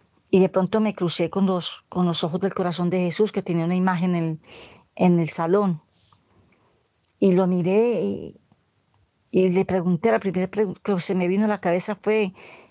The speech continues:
"¿Por qué?". El por qué, pero ¿por qué?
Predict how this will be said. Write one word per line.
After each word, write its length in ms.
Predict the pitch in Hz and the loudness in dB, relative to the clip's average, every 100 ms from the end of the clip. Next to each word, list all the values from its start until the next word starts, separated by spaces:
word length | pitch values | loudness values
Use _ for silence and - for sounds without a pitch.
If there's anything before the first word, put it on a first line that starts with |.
| _ | _
"¿Por 180 | 190 165 | 0 2
qué?". 260 | 220 226 - _ _ _ _ _ - | -2 -4 -6 _ _ _ _ _ 0
El 160 | 175 | 0
por 220 | - 165 | -2 -8
qué, 280 | - 208 185 _ _ | 0 0 0 _ _
pero 220 | 214 185 | -2 -2
¿por 180 | 180 165 | -6 -4
qué? 240 | 208 185 | -2 -2